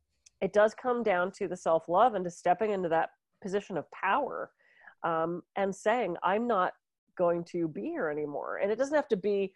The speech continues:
some melodramatic reason that you're going. It could just be that you drifted apart. You know, after thirty, I, I, I have changed so much in the fifty years I've been on this planet. Obviously, I'm not a kindergartner anymore. Um,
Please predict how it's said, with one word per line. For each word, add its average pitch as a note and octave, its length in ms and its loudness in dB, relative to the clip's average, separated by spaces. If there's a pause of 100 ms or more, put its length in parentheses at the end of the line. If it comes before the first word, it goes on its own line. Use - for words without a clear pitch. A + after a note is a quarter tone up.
(220)
some G3 300 4
melodramatic F3 720 4
reason G#3+ 400 2
that - 120 -2
you're D3+ 120 -4
going. G3+ 400 4
It F3+ 100 -4
could A3 160 -2
just A3 220 -2
be A#3 140 4
that A3 220 4
you G#3+ 280 -4
drifted A#3 340 2
apart. B3 460 2 (360)
You F#3+ 100 0
know, G3 160 4
after G#3+ 220 0
thirty, B3+ 540 2
I, G3 220 -2
I, A#3 180 0 (180)
I G#3+ 120 2
have B3 160 -2
changed A3 560 -4 (120)
so - 640 2
much A#3 300 2
in G3 60 -4
the F#3 80 0
fifty F#3+ 300 -6
years E3+ 200 -2
I've E3+ 100 2
been E3 100 0
on E3 100 -2
this E3+ 120 -4
planet. A#3 340 4 (460)
Obviously, B3+ 480 8
I'm E3 160 2
not D#3 160 4
a F3+ 40 2
kindergartner F3 680 6
anymore. D3+ 380 -2 (320)
Um, D#3+ 440 4